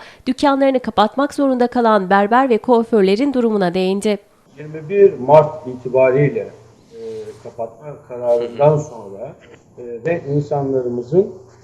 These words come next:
Speaker 2: e, sadece üç gün, beş gün, e, kapanır düşüncesiyle kansın diye düşüncelerimizin, e, bir anda kırk beş güne, e, tabii ki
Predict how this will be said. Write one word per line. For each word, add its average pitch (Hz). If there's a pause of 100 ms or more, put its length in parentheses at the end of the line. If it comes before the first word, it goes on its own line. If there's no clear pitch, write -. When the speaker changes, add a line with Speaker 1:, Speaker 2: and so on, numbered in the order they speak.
Speaker 2:
e, 123
sadece 151 (120)
üç -
gün, 131
beş 143
gün, 123
e, - (320)
kapanır 139
düşüncesiyle 131 (580)
kansın 147
diye 127
düşüncelerimizin, 123 (340)
e, 127
bir 156
anda 147
kırk -
beş 160
güne, 120
e, 113
tabii 131
ki 127